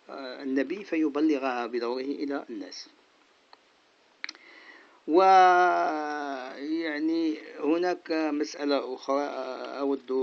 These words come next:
الإشارة إليها، يعني، وهي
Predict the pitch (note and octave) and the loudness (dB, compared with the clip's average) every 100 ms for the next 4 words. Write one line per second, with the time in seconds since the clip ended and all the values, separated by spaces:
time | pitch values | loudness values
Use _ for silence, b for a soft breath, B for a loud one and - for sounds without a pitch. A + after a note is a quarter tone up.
0 | B2 A2+ A#2 A#2+ - F3 D3+ A#2+ A#2 A2+ | -2 -4 -8 -12 -8 -4 -4 -4 -4 -2
1 | A2 G2 G#2+ A2 - - B B B B | -4 -6 -8 -8 -8 -14 B B B B
2 | B - D3 D#3 D3 C#3 C#3 C3+ C3+ B2+ | B -12 -8 -8 -8 -10 -12 -8 -8 -4
3 | C#3+ C#3+ D3 D#3 B2+ C3 C3 D3 C#3 C#3 | -4 -4 -10 -14 -14 -12 -4 0 0 -2
4 | C3 C3+ | -4 -10